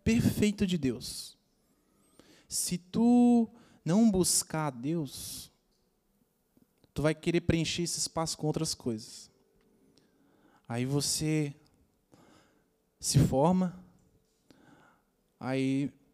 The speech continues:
você consegue um trabalho, começa a conquistar as coisas, e você vai preenchendo, preenchendo, preenchendo.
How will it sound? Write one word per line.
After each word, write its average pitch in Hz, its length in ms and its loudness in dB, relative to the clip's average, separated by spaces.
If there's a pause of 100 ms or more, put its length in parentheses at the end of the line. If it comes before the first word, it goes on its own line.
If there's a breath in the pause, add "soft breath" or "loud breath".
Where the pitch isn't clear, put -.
(640)
você 139 240 -4
consegue 143 500 -4
um 147 80 0
trabalho, 165 680 0 (120)
começa 147 300 -2
a - 20 -16
conquistar 151 400 -6
as - 160 -6
coisas, 165 680 -4
e 156 40 -16
você 147 200 -2
vai 151 80 4
preenchendo, 151 640 4 (500)
preenchendo, 147 600 0 (1000)
preenchendo. 147 460 0